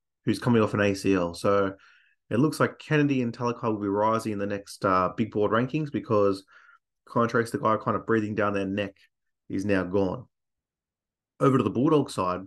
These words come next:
what it does is it really brings into question now,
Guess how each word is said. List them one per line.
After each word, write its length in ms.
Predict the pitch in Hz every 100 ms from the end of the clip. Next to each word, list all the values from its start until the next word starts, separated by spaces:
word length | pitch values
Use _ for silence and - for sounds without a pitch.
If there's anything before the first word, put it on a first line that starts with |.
| - _
what 160 | - 110
it 80 | 98
does 300 | 104 107 107
is 320 | 107 104 - _ _ _ _ _ _ -
it 140 | -
really 320 | 104 123 151
brings 300 | 143 127 123
into 120 | 104 -
question 520 | - 135 - 117 101
now, 480 | 98 95 92 -